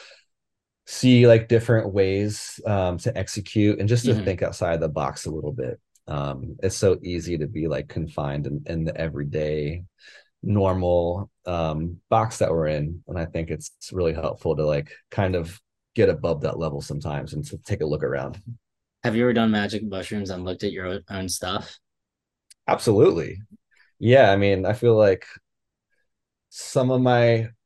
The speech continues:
Speaker 1: thinking behind, um, my more intricate collage pieces that, is that I want them to, like, almost appear animated,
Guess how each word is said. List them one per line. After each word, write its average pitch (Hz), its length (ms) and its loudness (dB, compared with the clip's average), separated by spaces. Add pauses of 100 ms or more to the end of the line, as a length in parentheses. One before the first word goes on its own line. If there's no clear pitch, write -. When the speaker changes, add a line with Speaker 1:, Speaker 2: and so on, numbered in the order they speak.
(300)
Speaker 1:
thinking 110 420 0
behind, 101 600 0 (160)
um, 90 540 -4
my 101 200 2
more 95 240 0
intricate 92 440 -4
collage 101 360 0
pieces 101 380 -2
that, 92 260 0
is 95 180 -2
that 101 120 4
I 92 100 4
want 85 260 -4
them 87 240 -4
to, - 160 -2
like, 82 280 0
almost 90 340 -2
appear 87 340 -2
animated, 95 760 -2